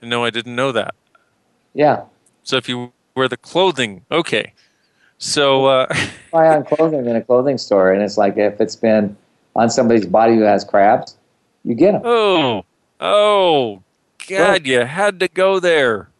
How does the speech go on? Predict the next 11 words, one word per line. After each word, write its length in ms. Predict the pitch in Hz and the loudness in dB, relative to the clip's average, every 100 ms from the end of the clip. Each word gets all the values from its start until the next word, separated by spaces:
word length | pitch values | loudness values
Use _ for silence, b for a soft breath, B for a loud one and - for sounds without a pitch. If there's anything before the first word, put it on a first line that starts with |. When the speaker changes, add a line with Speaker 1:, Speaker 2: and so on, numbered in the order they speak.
| _ _ - | _ _ -6
Speaker 2:
Sorry. 440 | 139 156 147 131 143 | -2 0 0 -2 -4
Speaker 1:
All 280 | - 165 123 | -2 0 0
right. 260 | 107 - _ _ _ _ _ - | 0 -2 _ _ _ _ _ -4
Let's, 580 | 320 - _ - - - | -4 -6 _ -14 -12 -4
let's 240 | 220 - | -4 -2
move 220 | 220 220 | -2 2
on. 260 | 185 139 104 | 2 2 0
Let's 220 | 151 - | -2 -2
move 180 | 208 175 | -4 0
on 200 | 170 156 | 0 0
to 240 | 139 123 | 0 -2